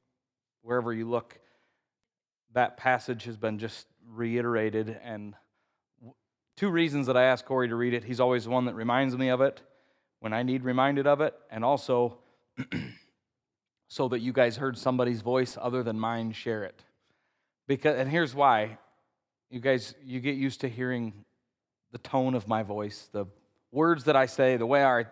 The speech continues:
I articulate things. And that's not bad, but sometimes when we hear something from a different voice, same words from a different voice, we, our ears perk up and our insides are like, "Wait a second,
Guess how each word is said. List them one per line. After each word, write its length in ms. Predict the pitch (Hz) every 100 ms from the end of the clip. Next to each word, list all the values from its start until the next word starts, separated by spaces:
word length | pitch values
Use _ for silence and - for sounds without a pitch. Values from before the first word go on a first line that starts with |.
| -
I 120 | 117 120
articulate 640 | 113 - - 123 117 101
things. 360 | 113 113 120 - _ _
And 60 | 151
that's 120 | 143
not 220 | 180 -
bad, 400 | 147 143 139 139 - _ _ _
but 120 | 139
sometimes 640 | - 196 156 139 143 139 - _ _ _ _ _
when 140 | 131 135
we 100 | 127
hear 220 | 156 160
something 400 | - 165 147 135
from 180 | 135 117
a 60 |
different 560 | 104 110 165 - 156 147 - 98 113
voice, 600 | 139 123 101 - - -
same 420 | - 165 165 156
words 340 | 156 165 156 -
from 140 | 135
a 40 | 120
different 440 | 156 160 160 123
voice, 520 | 113 143 131 120 -
we, 280 | 117 127 123 _ _
our 160 | 120 120
ears 220 | 190 165
perk 320 | - 127 -
up 240 | 113 - 113
and 80 |
our 100 | 117
insides 480 | 139 147 - 131 117
are 40 | 110
like, 160 | 104
"Wait 160 | 208 339
a 60 |
second, 540 | - - 101 - 170